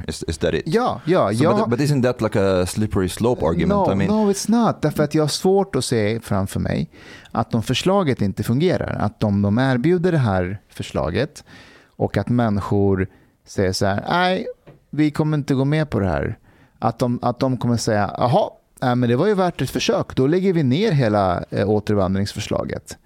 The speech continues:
Speaker 1: Okay, so, so, bu-, but still,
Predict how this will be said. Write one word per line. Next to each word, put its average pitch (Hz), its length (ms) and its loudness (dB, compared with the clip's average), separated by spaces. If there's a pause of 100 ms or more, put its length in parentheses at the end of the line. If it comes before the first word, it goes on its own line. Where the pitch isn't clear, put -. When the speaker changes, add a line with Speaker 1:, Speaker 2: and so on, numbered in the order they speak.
(580)
Speaker 1:
Okay, 104 280 2
so, 101 360 0
so, 101 320 2
bu-, 117 180 -2 (140)
but 95 160 -2
still, 87 360 0